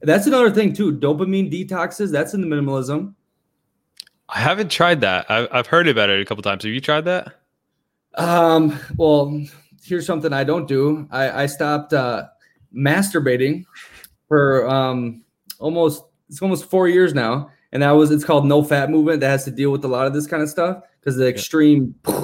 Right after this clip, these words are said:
Speaker 1: brain blast that comes with the, the release and all that stuff. And, um, that was amazing. That totally changed my life. But I've never had a real dopamine detox. I think you need to do everything and just sit in your room and maybe do some working out.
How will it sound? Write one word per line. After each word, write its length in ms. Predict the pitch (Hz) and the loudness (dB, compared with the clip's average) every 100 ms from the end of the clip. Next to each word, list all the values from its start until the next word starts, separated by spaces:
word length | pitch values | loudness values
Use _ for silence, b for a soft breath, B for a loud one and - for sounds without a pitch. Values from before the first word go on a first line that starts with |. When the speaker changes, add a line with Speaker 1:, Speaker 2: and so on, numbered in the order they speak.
| - | -6
Speaker 1:
brain 320 | - 147 156 | 0 4 4
blast 400 | 151 143 139 147 - | 4 2 2 0 -2
that 220 | 127 117 | -2 -2
comes 200 | 143 135 | -4 -4
with 140 | 135 | -4
the, 320 | - 123 113 - b b b b | 0 0 0 -4 b b b b
the 100 | - | -2
release 420 | 135 135 143 147 160 | 2 4 4 4 2
and 80 | 151 | 2
all 60 | |
that 140 | 151 151 | 2 2
stuff. 260 | 175 170 170 b b b _ - | 0 -2 -2 b b b _ -4
And, 320 | 139 143 143 | 2 2 6
um, 420 | 139 135 123 107 - | 6 6 2 -4 -4
that 180 | 120 147 | 2 4
was 120 | 151 127 | 4 4
amazing. 440 | 127 131 131 135 | 0 -2 -2 -2
That 180 | 131 135 | -2 0
totally 240 | 156 135 | 0 0
changed 320 | - 139 127 | -2 -4 -4
my 100 | 120 120 | -4 -4
life. 320 | 120 123 143 | 0 -2 -2
But 200 | - 131 | -2 -2
I've 280 | 107 135 127 | 2 2 2
never 640 | 139 160 165 160 135 - _ _ _ _ _ _ _ _ _ _ - - | 2 2 4 4 4 0 _ _ _ _ _ _ _ _ _ _ -20 -6
had 180 | 143 | 0
a 80 | 139 | 0
real 320 | 120 135 135 | 0 0 0
dopamine 580 | - 127 123 123 120 120 | 2 0 0 -4 -6 -6
detox. 440 | 117 107 120 113 131 | -6 -8 -8 -10 -4
I 20 | |
think 140 | 147 143 | 0 2
you 80 | |
need 100 | 143 131 | 2 2
to 80 | |
do 160 | 123 127 | 0 2
everything 440 | 127 127 123 120 123 | 4 2 0 0 0
and 100 | 117 | -4
just 180 | 123 | -4
sit 140 | - 127 | 0 0
in 60 | |
your 120 | 135 127 | 0 0
room 300 | 131 131 127 | 2 2 0
and 160 | 120 | -2
maybe 180 | 135 143 | 0 0
do 140 | 139 | 0
some 180 | 131 131 | -2 -2
working 300 | 127 127 127 | 0 0 0
out. 220 | 123 127 | 2 2